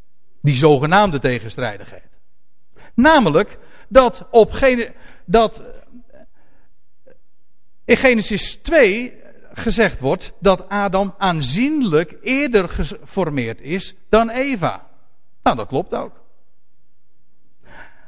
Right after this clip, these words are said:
Adam werd geformeerd op de eerste dag.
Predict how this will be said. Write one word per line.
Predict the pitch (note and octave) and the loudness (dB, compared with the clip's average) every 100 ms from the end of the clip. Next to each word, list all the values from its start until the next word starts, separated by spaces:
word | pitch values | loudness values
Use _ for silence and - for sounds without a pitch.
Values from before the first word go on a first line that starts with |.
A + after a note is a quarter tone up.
| - - | -14 2
Adam | B3 D#4 D#4+ A#3+ F3 | 6 6 8 6 8
werd | D3+ | 4
geformeerd | - C#3 D#3 C#3+ C#3 B2+ | 4 0 0 2 2 0
op | C3 G#2 | -4 -4
de | |
eerste | B2 A#2 A2+ C#3+ | -6 -4 -6 -6
dag. | C#3 A#3 C#4+ - - | 0 0 0 -8 -12